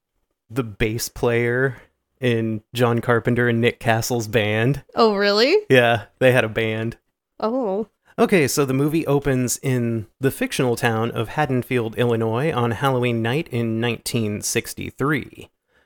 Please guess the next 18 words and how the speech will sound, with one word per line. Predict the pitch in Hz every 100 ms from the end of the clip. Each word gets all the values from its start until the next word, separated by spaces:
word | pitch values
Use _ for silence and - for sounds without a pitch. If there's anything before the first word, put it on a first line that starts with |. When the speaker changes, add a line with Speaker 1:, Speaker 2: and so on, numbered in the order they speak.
| _ -
Speaker 1:
We | 131
see | - 135
someone | - 139 135 123 117 117 113
peeping | - 156 143 127
through | - 131
the | 117
windows | 117 123 120 113 110 117
at |
a |
young | 110 113 117 113
couple | 120 - 120 120 117
who | 135 127
are | 120
making | 117 175 185 156
out | 135
on | 117
the | 110
couch. | - 104 110 - -